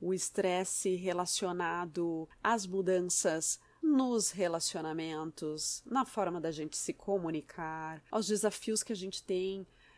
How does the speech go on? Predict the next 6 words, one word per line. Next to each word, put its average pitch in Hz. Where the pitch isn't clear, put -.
especialmente 208
quem 214
vive 190
em 190
cidades 156
grandes, 165